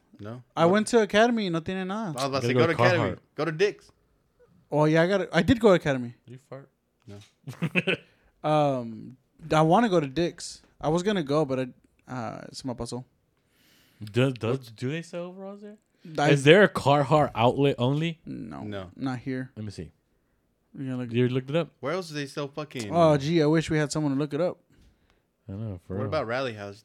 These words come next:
Speaker 1: Uh, that's
Speaker 2: Uh,
Speaker 1: what
Speaker 2: isn't
Speaker 1: they
Speaker 2: that a sports bar?
Speaker 1: Yes, no, no, no, no. That's a sports store.
Speaker 2: Rally-
Speaker 1: But it's, like, mostly
Speaker 2: Oh!
Speaker 1: col-, it's mostly college
Speaker 2: Yeah,
Speaker 1: shit.
Speaker 2: that's just
Speaker 1: Yeah, never
Speaker 2: col-,
Speaker 1: mind.
Speaker 2: yeah, no,
Speaker 1: Yeah.
Speaker 2: no, no, no. Uh, it would have to be like how he said, Dick's.
Speaker 1: <laughs>
Speaker 2: Walmart,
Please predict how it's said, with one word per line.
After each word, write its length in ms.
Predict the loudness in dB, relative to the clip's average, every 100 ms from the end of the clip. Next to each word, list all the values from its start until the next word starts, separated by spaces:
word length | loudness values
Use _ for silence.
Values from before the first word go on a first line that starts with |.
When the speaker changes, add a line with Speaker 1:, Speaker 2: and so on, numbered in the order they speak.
| -20
Speaker 1:
Uh, 60 | -20 -18 -16 -18 -20 -20 -20 -20
that's 140 | -12
Speaker 2:
Uh, 260 | -2 0 2
Speaker 1:
what 80 | 0
Speaker 2:
isn't 220 | 0 6
Speaker 1:
they 80 | 8
Speaker 2:
that 140 | 6
a 240 | 4 -6 -16
sports 340 | -4 0 2
bar? 280 | 0 -2 -4 _
Speaker 1:
Yes, 200 | -14 -14 -16
no, 360 | -14 -12 -10 -6
no, 200 | -6 -6
no, 140 | -8
no. 140 | -8 -8
That's 180 | -10 -8
a 200 | -8 -8
sports 380 | -12 -12 -12 -14
store. 580 | -18 -16 -14 -16 -18 -20 _ -20 -20 _
Speaker 2:
Rally- 260 | -8 -6 -2
Speaker 1:
But 160 | -2
it's, 100 | 0
like, 120 | 6 10
mostly 420 | 12 12 12 12
Speaker 2:
Oh! 160 | 12
Speaker 1:
col-, 260 | 12 10 4 -10 -8
it's 80 |
mostly 240 | -4 -2 -4
college 360 | 0 0 4
Speaker 2:
Yeah, 140 | 6 6
Speaker 1:
shit. 60 | 6
Speaker 2:
that's 240 | 4 2
just 160 | -2 -2
Speaker 1:
Yeah, 40 |
never 40 | 0
Speaker 2:
col-, 100 | 2
Speaker 1:
mind. 120 | 2
Speaker 2:
yeah, 160 | 2 0
no, 140 | 0 -4
Speaker 1:
Yeah. 160 | -4
Speaker 2:
no, 220 | -6 -10 -10
no, 160 | -12
no. 200 | -12 -14 -16 -20 -20 _ 2
Uh, 260 | 4 6 4
it 140 | 4
would 200 | 6 6
have 260 | 8 6 4
to 100 | -2
be 100 | 2
like 300 | 2 2 -2
how 160 | -2
he 80 | -2
said, 220 | -4 -6 -4
Dick's. 400 | -2 -2 -4 -8 -8 -10 -10
Speaker 1:
<laughs> 340 | -12 -12 -18 -10
Speaker 2:
Walmart, 760 | 4 6 8 6 6 4 2